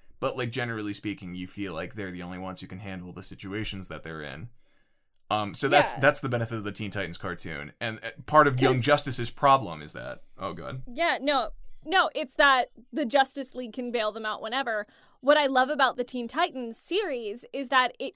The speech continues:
Speaker 1: Yes.
Speaker 2: it gives these kids agency.
Speaker 1: Yes, like, you get, you know that Batman must be real, but, like, they don't ever talk about the Justice League, and it's never, like,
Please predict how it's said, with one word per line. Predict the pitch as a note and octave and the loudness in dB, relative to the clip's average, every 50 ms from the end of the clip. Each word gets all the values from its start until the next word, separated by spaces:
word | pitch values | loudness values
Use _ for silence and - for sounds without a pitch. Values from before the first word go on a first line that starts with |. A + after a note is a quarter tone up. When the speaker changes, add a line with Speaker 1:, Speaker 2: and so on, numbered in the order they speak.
| _ - | _ -2
Speaker 1:
Yes. | B2+ - - - - | -2 -2 -2 0 -2
Speaker 2:
it | E4 C4+ B3+ - | -4 -4 -2 0
gives | F4+ F#4 E4+ D#4 C#4+ | 0 0 0 0 -2
these | D#4+ E4+ D4 C4+ - | -4 -4 -4 -4 -6
kids | - D#4 D#4 B3 - - | -6 -8 -8 -8 -6 -4
agency. | - C4+ C4 C#4 C#4 C#4+ B3+ B3 - - - - - - C4 _ _ _ _ _ _ _ _ _ _ _ _ _ _ _ _ _ _ _ _ _ _ | -4 -2 -2 -2 -4 -4 -6 -6 -6 -8 -8 -10 -12 -18 -20 _ _ _ _ _ _ _ _ _ _ _ _ _ _ _ _ _ _ _ _ _ _
Speaker 1:
Yes, | - F#3 G3 C#3+ - - - - - - C3+ | 0 4 4 4 6 4 -2 -6 -8 -8 -2
like, | D#3 D#3+ - - | -2 0 0 0
you | D#3+ C#3+ | -2 -2
get, | C3 E3+ E3+ E3 - - | 0 0 0 0 0 0
you | E3 F3 F3 | -2 0 0
know | E3 F3 F#3+ G3 | 2 2 4 4
that | E3+ C#3 G#2+ | 2 4 6
Batman | B2+ B2+ A#2+ - B2 A#2 A2 A2 | 8 8 8 8 6 -2 -4 -2
must | G#2 G2 F#2+ F#2+ - | -2 -2 -2 -4 -4
be | - G2+ | -6 -8
real, | F#2+ G2 F#2+ F#2 F2 D#2+ D#2 | -6 -6 -6 -6 -6 -6 -6
but, | - F#2+ - - | -6 -8 -6 -4
like, | G#2+ G#2 F#2+ - | -6 -6 -4 -4
they | A2+ A#2 | -4 -4
don't | A2+ A2+ A#2 A2+ G#2+ G2 | -2 -2 -2 -2 0 -2
ever | G2 F#2 F2+ | -4 -4 -6
talk | - - G2 F2+ F2 | -6 -6 -6 -6 -6
about | - F2+ F#2 F2 | -6 -6 -6 -6
the | - F2+ | -6 -8
Justice | - G#2 F2+ E2 - - G2 - | -6 -6 -6 -6 -8 -10 -10 -8
League, | F2+ F#2 F2+ | -8 -6 -6
and | F#2 G2 | -6 -4
it's | G#2 - C3 | -2 -2 0
never, | B2 A#2+ A#2 A#2 A2+ A2 | 0 -2 -2 -2 -2 -2
like, | G#2+ G2+ G2 F#2 E2+ - - - | 0 0 0 0 -2 -4 -8 -14